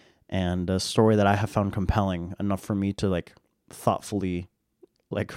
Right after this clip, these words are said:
<laughs> try to follow, like, follow Jesus, you know? Like, I don't follow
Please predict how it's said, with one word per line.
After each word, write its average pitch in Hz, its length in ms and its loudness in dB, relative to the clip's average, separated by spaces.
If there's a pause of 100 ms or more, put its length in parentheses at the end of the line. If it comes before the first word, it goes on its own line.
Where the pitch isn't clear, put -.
<laughs> - 120 -20
try - 220 0
to 107 80 2
follow, 127 300 4
like, 127 200 4
follow 127 340 6
Jesus, 110 420 0
you 104 60 -2
know? 123 160 2 (300)
Like, 117 80 4
I 117 40 6
don't 123 160 4
follow 113 460 4